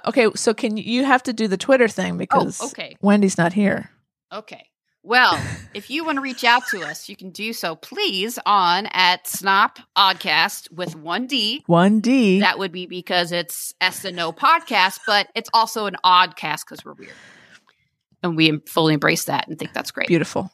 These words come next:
Speaker 1: Well, well said.
Speaker 2: Very short to the point,
Speaker 1: <laughs>
Speaker 2: as always.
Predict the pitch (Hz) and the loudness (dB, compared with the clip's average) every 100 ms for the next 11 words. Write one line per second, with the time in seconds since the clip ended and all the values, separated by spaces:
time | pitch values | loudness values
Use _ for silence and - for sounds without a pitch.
0 | _ _ _ _ - 202 190 180 196 208 | _ _ _ _ -6 -2 0 4 6 6
1 | 220 - - - - - - _ - - | 2 -4 -2 -2 -4 -10 -20 _ -20 -18
2 | - _ _ _ 185 185 175 202 180 170 | -20 _ _ _ -2 -2 -2 0 2 4
3 | - 175 180 170 165 - - - - 165 | 2 2 0 0 -2 -2 -8 -8 -12 -6
4 | 156 160 156 151 | -4 -2 -2 -4